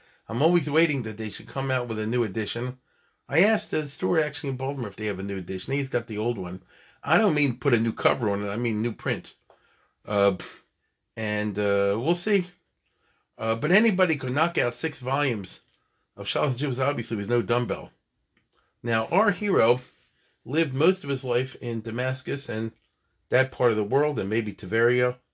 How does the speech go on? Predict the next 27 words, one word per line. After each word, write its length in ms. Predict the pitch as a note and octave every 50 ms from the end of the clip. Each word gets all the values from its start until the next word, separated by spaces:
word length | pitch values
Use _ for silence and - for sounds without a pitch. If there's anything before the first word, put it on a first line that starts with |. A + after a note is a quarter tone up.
| _ _ _ _ _ _ _ _ _ _ _ _ _ _ _ _ _ _ -
And 200 | A2 G#2+ G#2+ G2+
therein 320 | C3 D3 D3+ C#3+ C3+ C3
lies 240 | B2 A#2+ A#2+ A#2+ G#2+
a 80 | G2+ G2
tale. 440 | - - - C#3+ A#2+ F#2+ F2 F2+ - _ _ _ _ _ _ _ _ _ _ _ _ _ _ _ _ _ _ _ _ _ _
Because 800 | A#2+ G#2 - - - - F#3 F#3 F3 C#3 A#2 A#2 A#2 - -
today 360 | - - B2 A#2+ E3+ F#3 F#3+
Damascus 600 | D#3 B2+ B2 B2 C3 C3 C3 C3+ - - B2 A2
is 60 | A2+ F#2+
the 80 | A2
capital 400 | A2 - - B2 B2 - A2+ G#2
of 60 | G2
a 40 | G#2
country 340 | G2+ - - C3 B2+ - A2
called 220 | - G#2+ G#2+ G2
Syria. 420 | - - D#3+ D3 A#2 F2+ E2 - - - _ _ _ _ _ _ _ _ _ _ _ _ _ _ _ _
However, 600 | - A2 A2+ B2+ D#3+ F#3 F3+ C#3 A#2+ B2+ C3+ C3 - _ _ _ _ _ _ _ _ _ _ _
Syria 480 | - - - G#3+ G#3+ F#3+ F3 D#3 C3+
never 320 | C3+ C#3 D#3+ E3+ D#3+ C#3 A#2+
existed 460 | A2+ A2+ C3+ D#3+ D3+ - - B2 A#2
in 120 | A2+ A2
history. 460 | - D3 C3 - - F#2 - - - - - - _ _ _ _ _ _ _ _ _ _ -
There 120 | B2 B2
never 240 | C3+ D#3+ F#3 F#3 F3
was 200 | D#3 D#3 E3 D#3
a 40 | C3
country 500 | - - E3 E3+ - - G2+ G2 G#2